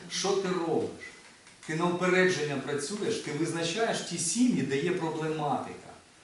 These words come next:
Хто працює в ваших громадах? Ніхто. А ви можете запитати, от я як присутній, ви кажете, «О, ти так гарно розказуєш, так розкажи, що треба робити?» На упередження працювати, де є проблема. А ми поки працюємо зараз по лінії сто два.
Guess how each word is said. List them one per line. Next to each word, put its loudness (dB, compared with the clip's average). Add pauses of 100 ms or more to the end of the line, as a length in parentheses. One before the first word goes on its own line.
(160)
Хто 2
працює 2
в 2
ваших -2
громадах? 0
Ніхто. -8 (1300)
А -4
ви 4
можете -2
запитати, 0
от -4
я 6
як 2
присутній, 0
ви -2
кажете, 0
«О, 2 (120)
ти -4
так 0
гарно 4
розказуєш, -2
так -2
розкажи, -2 (180)
що -2
треба 0
робити?» 2
На 0
упередження -2 (100)
працювати, -6
де -4
є -2
проблема. -2 (400)
А -2
ми 4
поки 0
працюємо 0
зараз -4
по -6
лінії -2
сто -8
два. -6